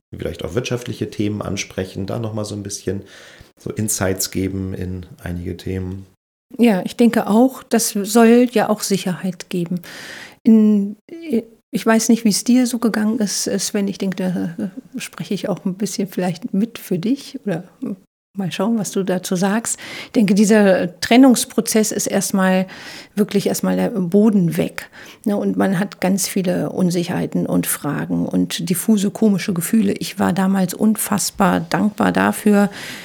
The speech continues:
Speaker 2: dass ich das juristische Wissen, was man ja auch benötigt in diesen Zeiten, schon in meinem Gepäck hatte und darauf ganz sicher zurückgreifen konnte. Und, ähm,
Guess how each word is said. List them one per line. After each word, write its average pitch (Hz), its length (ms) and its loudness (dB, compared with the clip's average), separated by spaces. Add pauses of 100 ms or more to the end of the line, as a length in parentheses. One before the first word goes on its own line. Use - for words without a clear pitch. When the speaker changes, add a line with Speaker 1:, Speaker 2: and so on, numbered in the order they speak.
(120)
Speaker 2:
dass 277 160 0
ich - 80 0
das - 240 0
juristische 208 600 2
Wissen, 190 420 -2 (220)
was 190 220 -2
man 180 160 2
ja 170 160 -2
auch 190 180 -2
benötigt 185 520 0
in 185 120 0
diesen 175 260 0
Zeiten, 185 520 0 (260)
schon 208 260 2
in 214 80 2
meinem 190 400 4
Gepäck 202 400 -4
hatte 202 340 -4 (300)
und 196 160 2
darauf 190 380 2
ganz 202 260 0
sicher 196 320 0
zurückgreifen 214 800 -2
konnte. 214 480 2 (640)
Und, 202 580 4
ähm, 208 280 2